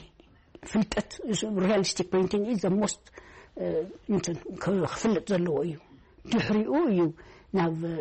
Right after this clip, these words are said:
ኢንተርናሽናል ናይ ቀለም ውህደት ኮምፖዚሽን ምሳሌ ከምቲ ዓይነት ኣብቲ ዝኒአ ዓይነት ያ ደስ ሱፐር ፔይንቲንግ ምሳሌ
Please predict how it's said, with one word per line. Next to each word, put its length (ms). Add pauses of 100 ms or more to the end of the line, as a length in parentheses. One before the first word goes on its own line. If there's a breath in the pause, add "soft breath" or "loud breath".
ኢንተርናሽናል 760
ናይ 220
ቀለም 360 (180)
ውህደት 520 (440 loud breath)
ኮምፖዚሽን 680 (500 loud breath)
ምሳሌ 360
ከምቲ 340
ዓይነት 380 (460 loud breath)
ኣብቲ 240
ዝኒአ 360
ዓይነት 340
ያ 200
ደስ 220 (160)
ሱፐር 360
ፔይንቲንግ 440 (240)
ምሳሌ 380